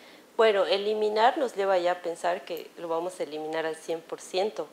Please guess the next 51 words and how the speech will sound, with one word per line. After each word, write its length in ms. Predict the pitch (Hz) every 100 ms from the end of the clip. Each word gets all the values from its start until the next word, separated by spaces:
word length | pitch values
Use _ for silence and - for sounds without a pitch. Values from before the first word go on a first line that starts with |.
| -
que 100 | 151
después 400 | 156 - 170 170
no 100 | 165
va 100 | 160
a 20 |
existir 480 | 160 156 - 180 165
el 100 | 151
contaminante. 720 | 151 151 156 160 170 180 170
Por 220 | - 170
eso 180 | 180 202
hemos 200 | 185 185
preferido 580 | 196 180 180 170 170 175
utilizar 520 | - 160 147 - 160
el 120 | 156
concepto 580 | - 165 - 165 - 175
de 140 | 170
la 160 | 175 190
degradación. 760 | 185 160 156 151 151 - 170 156 - - - - - -
No 200 | 190 208
se 120 | 285 330
va 80 |
a 40 | 202
eliminar 440 | 170 156 160 175
al 120 | 170
cien 180 | 165 165
por 180 | 156 165
ciento, 400 | - 202 208 180
porque 240 | 165 -
habría 260 | 170 175 220
que 80 | 226
ver 140 | 180
el 140 | 151 151
costo 480 | - 180 202 175
también 400 | 156 156 156 170
de 80 | 165
los 180 | 151 156
catalizadores 880 | - 156 156 151 143 156 156 175 -
y 60 |
del 100 | 147
proceso. 540 | 143 147 156 180 175 -
Lo 160 | 165 160
que 140 | 175
tenemos 520 | - 170 170 185 247
que 100 | 240
tratar 420 | - 180 170 185
es 120 | 196 185
de 100 | 147
llegar 300 | 151 156 165
a 60 |
la 160 | 160 151
norma, 400 | 156 165 165